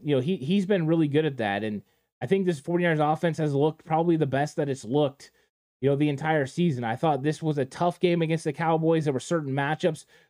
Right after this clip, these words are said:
that were tough to be able to overcome, but they still, you know, did a pretty good job. I mean, getting those nineteen points was not easy.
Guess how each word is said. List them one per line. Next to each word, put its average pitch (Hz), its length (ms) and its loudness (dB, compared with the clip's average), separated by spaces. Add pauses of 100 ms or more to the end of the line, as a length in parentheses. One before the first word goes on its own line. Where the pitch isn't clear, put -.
that 143 140 2
were 139 100 0
tough 151 300 -2
to 160 80 0
be 139 220 2
able 147 180 0
to 135 140 -2
overcome, 139 840 0 (640)
but 196 420 2
they 156 200 0
still, 160 760 0 (340)
you 147 100 2
know, 139 80 4
did 165 200 2
a 156 60 2
pretty 180 240 0
good 151 160 0
job. 147 300 2
I 127 60 2
mean, 127 220 0
getting 185 280 2
those 160 220 2
nineteen 156 380 -2
points 147 320 -4
was 123 160 -4
not 127 240 -2
easy. 160 500 0